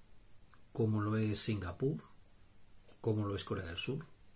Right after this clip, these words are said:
Estos países que aceptan el talento, que incorporan talento, suelen ser buenos sitios para que un superdotado desarrolle su labor.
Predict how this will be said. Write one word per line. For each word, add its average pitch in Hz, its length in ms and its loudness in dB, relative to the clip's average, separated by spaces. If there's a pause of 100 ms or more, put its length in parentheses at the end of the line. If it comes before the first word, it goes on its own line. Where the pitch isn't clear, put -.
(640)
Estos 165 220 -2
países 165 680 4
que 113 720 4
aceptan 82 720 -2 (460)
el 117 140 2
talento, 113 580 0 (360)
que - 100 0
incorporan 123 560 4
talento, 113 460 2
suelen 160 320 4
ser 160 220 6
buenos 127 460 6
sitios - 560 -2
para 95 200 -4
que 101 140 -4
un 107 140 0
superdotado 104 500 -4
desarrolle 98 420 -2
su - 160 -6
labor. - 260 -10